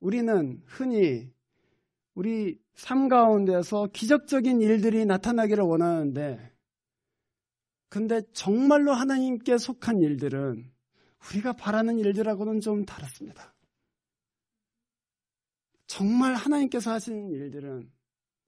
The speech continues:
내가 연약한 가운데 그리스도의 능력이 나타나는 것입니다. 그것들은 사람들한테 하나님이 하신 일이 분명하다는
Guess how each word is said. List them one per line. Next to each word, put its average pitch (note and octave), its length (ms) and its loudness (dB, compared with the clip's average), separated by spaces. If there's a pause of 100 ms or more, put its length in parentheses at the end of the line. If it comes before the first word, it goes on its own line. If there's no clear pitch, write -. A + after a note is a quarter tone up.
(1080)
내가 D#3 300 -6
연약한 F#3+ 580 -2
가운데 D#3+ 580 -4
그리스도의 G#3+ 520 0
능력이 F#3+ 380 2
나타나는 C#3+ 480 -12
것입니다. - 340 -20 (1500)
그것들은 G#3 800 0
사람들한테 G#3 880 2
하나님이 B3+ 520 0
하신 A#3 320 0
일이 G#3 180 0
분명하다는 G3+ 920 -2